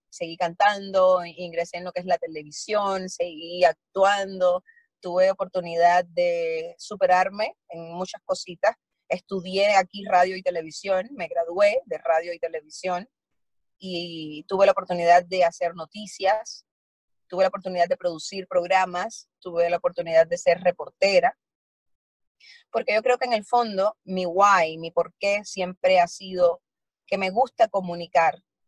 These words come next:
me gusta comunicar y llevar un mensaje a las personas, ya sea a través del arte, como cantante o bailando, con mi expresión corporal, o ya sea con palabras, hablando. Siempre me gusta llevar, y, y,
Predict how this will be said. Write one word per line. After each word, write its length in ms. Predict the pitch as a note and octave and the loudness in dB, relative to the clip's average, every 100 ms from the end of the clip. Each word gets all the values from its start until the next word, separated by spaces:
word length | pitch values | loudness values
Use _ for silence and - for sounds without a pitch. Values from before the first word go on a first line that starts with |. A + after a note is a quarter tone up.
| _ | _
me 200 | F#3 F#3 | -6 -6
gusta 300 | F3 F#3 A#3 | -6 0 2
comunicar 560 | A3+ G#3 F#3+ F3 G3 G#3 | 2 -2 -4 2 2 4
y 60 | |
llevar 260 | G3 F3 F3+ | 2 4 2
un 80 | G3 | 0
mensaje 500 | F3+ D#3+ - G3+ G3 | -8 -6 -2 -2 -2
a 40 | |
las 100 | E3+ | -4
personas, 460 | - F3 F3 D#3 D#3 - | -4 -10 -8 -8 -6 -2
ya 100 | F3 | -2
sea 260 | - G3+ | 0 -2
a 40 | F#3+ | 0
través 340 | F3 F3 F#3 _ _ _ _ _ | 0 0 -2 _ _ _ _ _
del 200 | F3+ F3 | 0 2
arte, 540 | F#3 G#3+ - G3 G#3 - _ | 2 0 -2 -12 -12 -18 _
como 180 | - - | -16 -10
cantante 800 | D#3+ D#3+ G3+ G3 G3+ F#3 E3+ D#3 | -10 -2 0 0 -4 -2 -2 -2
o 220 | D3+ D3+ | -10 -6
bailando, 920 | D#3 E3 F#3+ G3 F3+ F3 E3+ F3+ - _ | -6 -2 -2 -2 -2 0 0 -2 -12 _
con 180 | E3 E3 | -10 -8
mi 100 | E3 | -10
expresión 420 | D#3+ E3 - F3 | -8 -8 -8 -4
corporal, 520 | F3+ - E3 E3+ F3+ - _ _ | -4 0 2 4 2 -4 _ _
o 120 | F#3 | -2
ya 160 | F3+ F#3 | 0 -2
sea 380 | - G3+ F#3 - _ | -2 0 0 -2 _
con 220 | - F3 E3 | -6 -6 -2
palabras, 640 | - G3 F3+ D#3+ D#3+ _ | 0 2 0 -2 -10 _
hablando. 460 | E3 E3 D#3 D3+ - | -8 -4 -6 -6 -14
Siempre 340 | F#3 F3 G3 | -14 -12 -10
me 80 | F#3 | -10
gusta 240 | F3+ G3+ | -6 -4
llevar, 500 | F3+ E3+ E3 E3+ F3 _ _ _ - | -2 4 6 6 4 _ _ _ -12
y, 240 | A3+ A3+ | -8 -8
y, 240 | A3+ A3+ | -10 -12